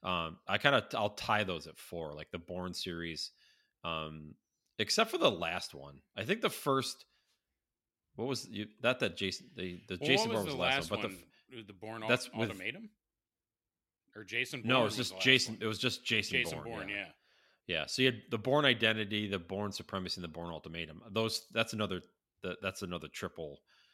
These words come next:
Speaker 1: Um, I th-, put those at four. I mean, I will watch those anytime they're on. Star Wars especially. I mean, the other day, um, the other day, there's a, I don't know, I'm gonna get all fucking super Star Wars nerdy and on you right now, but
Speaker 2: <laughs>
Speaker 1: there was a cartoon series called The Clone Wars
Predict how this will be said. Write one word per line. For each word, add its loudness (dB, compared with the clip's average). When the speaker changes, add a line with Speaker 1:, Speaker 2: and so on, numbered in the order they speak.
Speaker 1:
Um, -6
I -2
th-, -8
put -8
those -8
at -14
four. -12
I -4
mean, -2
I 2
will -2
watch -4
those -10
anytime -4
they're -8
on. -18
Star 4
Wars 2
especially. -6
I -4
mean, 4
the 6
other 4
day, 6
um, 2
the 2
other 2
day, 4
there's 2
a, -2
I -2
don't -2
know, -6
I'm -8
gonna -4
get -2
all 0
fucking -6
super -4
Star -4
Wars -6
nerdy -10
and -16
on -4
you -10
right -8
now, -4
but -6
Speaker 2:
<laughs> -12
Speaker 1:
there 6
was 4
a 4
cartoon 6
series 0
called 0
The -2
Clone -2
Wars -2